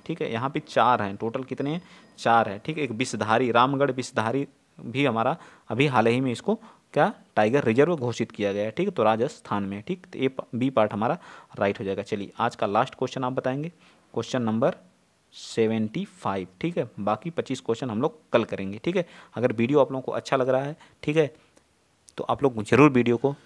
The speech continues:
लाइक और शेयर और सब्सक्राइब कर दिया करिए। ठीक है भाई, आप लोगों के लिए टाइप, अब तो टाइप करके भी लाने लगा हूँ। ठीक है, थोड़ा संघर्ष कर रहा हूँ, तो आप लोग थोड़ी मेहनत को वसूल कर दिया करिए जो है। ठीक है, भारत में वन संरक्षण अधिनियम कब पारित हुआ था? तो ये तो कितनी बार मैंने बता चुका था, बताइए।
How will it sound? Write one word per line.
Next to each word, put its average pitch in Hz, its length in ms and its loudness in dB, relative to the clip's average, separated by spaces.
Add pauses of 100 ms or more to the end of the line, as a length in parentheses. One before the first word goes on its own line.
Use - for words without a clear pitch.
(180)
लाइक 113 280 6
और 117 120 2
शेयर 123 280 2
और 120 100 -4
सब्सक्राइब 107 400 -2
कर - 180 -4
दिया 101 160 0
करिए। 104 240 -6
ठीक 147 160 -4
है 139 60 2
भाई, 131 200 0 (280)
आप 110 160 -2
लोगों 127 100 -2
के 131 100 -4
लिए 127 100 0 (120)
टाइप, 110 260 0 (240)
अब - 120 -4
तो 117 60 -2
टाइप 110 300 2
करके 113 260 0
भी 117 100 -4
लाने 110 260 0
लगा 107 160 -4
हूँ। 110 120 -8
ठीक 131 160 -6
है, 123 120 -8
थोड़ा 110 100 2
संघर्ष 110 400 -2
कर 107 160 0
रहा 107 140 -2
हूँ, 123 140 -8 (340)
तो 117 80 0
आप 120 100 0
लोग 151 200 0 (800)
थोड़ी 123 180 0 (400)
मेहनत 110 340 -2
को 135 200 6
वसूल 139 240 2
कर 113 200 2
दिया 107 200 2
करिए 110 280 -2
जो 110 100 -4
है। 113 60 -4
ठीक 160 180 -4
है, 156 100 2 (400)
भारत 123 220 4
में 151 60 0
वन 139 220 2
संरक्षण 127 380 0
अधिनियम 131 340 0
कब - 200 2
पारित 107 260 4
हुआ 104 120 -2
था? 107 120 -10
तो - 180 -12
ये 131 60 -2
तो 139 100 -6
कितनी 123 280 -4
बार 110 160 4
मैंने 110 180 -4
बता 104 200 -4
चुका - 220 -6
था, 110 80 -6
बताइए। 113 240 -2